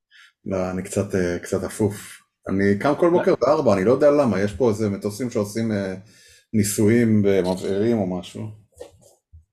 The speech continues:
Speaker 2: באמת?
Speaker 1: לא יודע, אני לא יודע, זה, יש איזה, כאילו מישהו מפעיל איזה מבער מעל הבית,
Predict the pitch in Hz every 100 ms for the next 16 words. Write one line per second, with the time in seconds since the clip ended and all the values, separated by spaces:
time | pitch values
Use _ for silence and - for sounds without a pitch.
0 | _ _ 92 98 170 392 - _ _ _
1 | _ - 147 220 262 208 104 - - 117
2 | 175 185 175 104 107 110 143 151 131 -
3 | 151 180 170 180 180 151 - 160 156 139
4 | 123 104 107 131 120 110 107 95 107 95
5 | 90